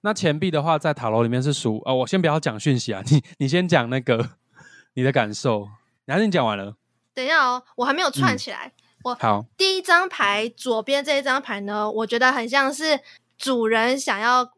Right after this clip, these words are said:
Speaker 2: 喂那只猫吃饭，可是那个猫感觉就是“我已经吃饱了，我他妈不想再继续吃了”，就是不屑再继续吃的感觉。那第二张呢，
Speaker 1: 嗯。
Speaker 2: 是逆位嘛，逆位就是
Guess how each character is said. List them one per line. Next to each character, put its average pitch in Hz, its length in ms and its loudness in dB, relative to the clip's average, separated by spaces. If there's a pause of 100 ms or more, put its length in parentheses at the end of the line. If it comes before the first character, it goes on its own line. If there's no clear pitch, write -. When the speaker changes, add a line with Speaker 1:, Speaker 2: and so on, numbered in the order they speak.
Speaker 2:
喂 254 280 2
那 233 140 0
只 220 140 -6
猫 214 220 2
吃 196 340 -6
饭， 196 280 -2
可 254 120 -8
是 339 100 -4
那 359 160 0
个 294 120 -2
猫 254 300 0
感 220 160 -10
觉 196 100 -8
就 226 100 -4
是 247 320 0
“我 247 100 2
已 254 40 2
经 277 80 -2
吃 - 320 -4
饱 208 220 2
了， 180 60 -6
我 208 200 -10
他 - 200 -2
妈 269 140 2
不 262 80 -6
想 262 140 -4
再 208 120 -4
继 - 100 -14
续 220 160 -8
吃 190 460 -8
了”， - 140 -10 (200)
就 240 120 -6
是 254 100 -2
不 254 240 -4
屑 277 300 2
再 247 120 2
继 226 120 -10
续 233 140 -4
吃 - 300 -4
的 208 80 -4
感 208 300 -12
觉。 123 260 -8 (380)
那 294 80 0 (100)
第 349 160 0
二 302 140 2
张 262 260 0
呢， 247 160 -2
Speaker 1:
嗯。 254 40 -4
Speaker 2:
是 277 160 -4
逆 254 240 0
位 233 200 4
嘛， - 200 -10
逆 262 160 -2
位 262 120 2
就 247 120 -2
是 262 120 -2